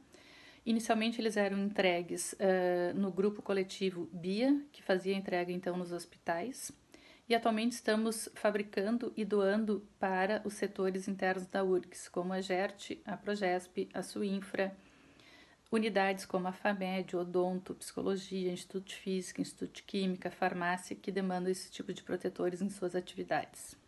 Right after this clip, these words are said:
Com as testeiras sendo fabricadas nos laboratórios, ainda era necessário a obtenção de recursos para a compra de matéria-prima e viseiras. Fiz um contato com a Olivia, do Fundo Centenário,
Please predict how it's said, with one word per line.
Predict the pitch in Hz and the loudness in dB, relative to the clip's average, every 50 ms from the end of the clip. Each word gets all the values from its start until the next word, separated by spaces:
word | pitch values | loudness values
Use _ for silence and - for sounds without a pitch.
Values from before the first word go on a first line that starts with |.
| - - - | -20 -2 4
Com | - | 4
as | 202 - | 4 6
testeiras | - 214 214 - - - 240 247 254 269 254 247 - - - _ | 6 2 2 2 -2 0 0 2 4 2 2 0 -2 -10 -16 _
sendo | - - - 208 196 196 | -12 -4 0 0 0 0
fabricadas | - - 190 180 185 180 - - 175 175 170 170 165 170 170 | 4 4 4 4 2 -4 0 2 2 2 2 0 -2 -4 -4
nos | 175 170 - | -6 -4 -2
laboratórios, | 175 170 175 175 175 175 175 - 190 196 190 180 175 175 - - - | -2 2 2 2 2 2 2 2 4 4 4 2 -2 -6 -8 -8 -4
ainda | - 196 196 202 208 | -2 0 2 4 4
era | 208 202 202 | 4 4 4
necessário | 196 196 202 - - 190 185 - - 180 175 175 180 202 190 | 2 0 -2 0 0 -2 -2 0 0 2 2 2 2 0 0
a | |
obtenção | 185 190 - - 196 196 - 208 214 | -2 -2 -2 -2 -2 0 2 2 2
de | 208 208 | 2 2
recursos | - 208 208 - - 190 190 190 - - 202 - | 2 0 0 2 4 4 4 4 0 -8 -10 0
para | - 202 196 190 185 185 175 - | 4 4 4 4 2 0 -2 -4
a | - - 208 | -2 -2 0
compra | - 202 196 196 - 190 | 2 2 0 2 0 0
de | 185 190 | 0 0
matéria-prima | 185 185 - 190 180 185 180 180 - 190 190 190 202 202 - | -2 2 2 2 2 2 0 0 0 0 2 2 0 0 0
e | 208 | 0
viseiras. | 202 196 202 185 185 175 165 - - - - - - - - - - - - - - - - _ _ | 2 2 0 2 2 0 0 0 -4 -8 -10 -12 -16 -18 -20 -20 -20 -20 -20 -20 -20 -20 -20 _ _
Fiz | - 220 208 | 0 2 4
um | 233 226 | 4 4
contato | 220 220 208 - 196 185 185 - | 4 2 4 4 2 2 2 0
com | - - 190 | 2 4 4
a | |
Olivia, | 190 185 190 202 220 220 226 220 | 4 4 2 0 0 2 2 0
do | 214 185 | 0 0
Fundo | - - - 190 185 | -6 -4 -4 -4 -2
Centenário, | - - 180 175 175 185 175 175 170 170 165 165 180 190 214 240 262 | -2 -4 -4 0 0 0 0 0 -2 -2 0 0 0 0 0 0 0